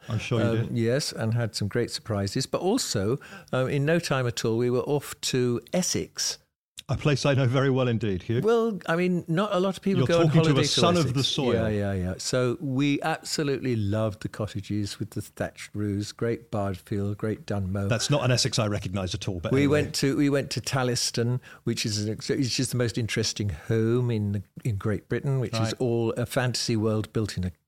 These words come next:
Speaker 2: council house, and we visited George Bernard Shaw's,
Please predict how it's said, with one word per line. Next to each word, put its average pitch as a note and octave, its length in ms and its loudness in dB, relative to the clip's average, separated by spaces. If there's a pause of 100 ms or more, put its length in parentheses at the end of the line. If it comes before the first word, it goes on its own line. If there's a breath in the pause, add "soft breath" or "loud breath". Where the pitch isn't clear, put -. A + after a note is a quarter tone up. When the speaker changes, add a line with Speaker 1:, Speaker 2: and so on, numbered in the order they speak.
(140)
Speaker 2:
council B2+ 360 -2
house, B2+ 400 -2 (640 loud breath)
and D#3+ 440 2
we C#3+ 120 4
visited A2 720 0 (800)
George A#2+ 220 2
Bernard G#2+ 280 0
Shaw's, F#2+ 560 -2